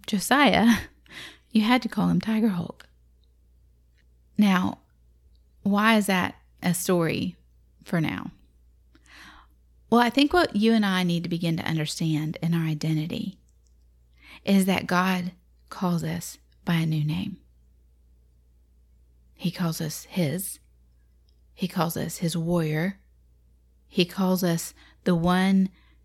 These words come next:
who, um, is rescued and redeemed. And when we have been chosen by God, when we understand not only are we chosen by God, but we're chosen by God for this time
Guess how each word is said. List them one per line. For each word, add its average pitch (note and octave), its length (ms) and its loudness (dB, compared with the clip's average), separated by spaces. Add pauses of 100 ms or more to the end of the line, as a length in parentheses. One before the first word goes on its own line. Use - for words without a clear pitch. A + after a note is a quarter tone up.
who, E3+ 340 0 (100)
um, F3+ 220 -8 (380)
is F3 140 -2
rescued F3 720 -2 (280)
and F3 180 0
redeemed. D3 540 -4 (2000)
And F#3+ 260 6
when A#3+ 460 4
we F#3 160 2
have F#3+ 120 -2
been E3 180 0
chosen F3 600 -2
by E3 220 -2
God, - 440 -8 (1600)
when G#3 580 4
we F#3 160 0
understand E3+ 560 -2
not F3+ 180 0
only G#3+ 220 2
are E3 40 -2
we D#3+ 120 -6
chosen F3 280 -2
by D#3 140 -2
God, D#3+ 220 -8
but - 100 -6
we're F3 140 -2
chosen F#3 420 0
by E3 220 0
God D#3+ 260 -4
for E3 320 -2
this E3 360 -2
time E3 640 -4